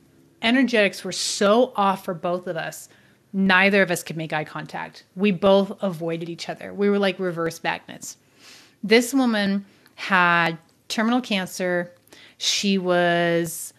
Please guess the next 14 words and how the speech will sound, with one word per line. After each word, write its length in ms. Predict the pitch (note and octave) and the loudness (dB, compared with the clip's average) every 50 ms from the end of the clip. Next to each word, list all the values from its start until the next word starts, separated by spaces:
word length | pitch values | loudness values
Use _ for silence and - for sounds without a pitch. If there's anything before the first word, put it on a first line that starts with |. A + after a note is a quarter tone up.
| _ _ _ _ _ _ _ _ _ _ _ _ | _ _ _ _ _ _ _ _ _ _ _ _
um, 480 | G#3+ G3+ G3 F#3 F3+ F3 F3 F3 F3 - - | 2 4 4 4 4 2 0 -2 -4 -4 0
eating 280 | A#3+ G#3+ G3 G#3+ G#3 | 0 2 4 4 2
very 260 | G3 G3+ F#3+ F#3+ G3+ - | 4 4 4 4 2 2
unhealthy. 880 | G#3+ A3 A3 G3+ G3 G#3 F#3+ F3+ - - G3 F3+ F3+ F3+ F3+ F3+ - - _ _ _ _ _ | 0 -2 -2 -2 0 -2 -2 -2 -2 -4 -4 -2 0 0 -2 -2 -4 -10 _ _ _ _ _
She 380 | - - - - - F#3+ F#3 | -8 -6 -6 -2 -2 -2 -2
was 200 | E3+ F#3 F3+ E3 | -2 -2 -4 -4
in, 420 | F3+ F3 F3+ F3+ F3+ F3 F3 F3 E3+ | -4 -4 -2 -2 -2 -4 -6 -6 -6
she 160 | - G#3 F#3+ | -4 -4 -4
had, 400 | D#3+ E3+ F3 F3 F3 E3+ F3 - - - | -2 0 0 0 0 -2 -4 -8 -6 -2
um, 400 | F#3+ F3 F3 E3+ E3+ E3 E3 D#3+ - _ _ _ _ _ _ _ _ _ _ - | 0 0 0 0 -2 -4 -6 -8 -12 _ _ _ _ _ _ _ _ _ _ -6
a 60 | G#3+ | -4
lot 320 | G#3 G3 F#3 F3+ F3+ F#3+ | -2 2 4 4 4 2
of 80 | F#3+ G3 | 0 -4
children. 760 | - - - G#3 F#3+ F#3+ F#3+ F#3+ F#3+ F#3 F3+ F#3 F#3 F#3 F#3 | -6 -4 -2 0 0 0 0 -2 -2 0 0 0 -2 -4 -6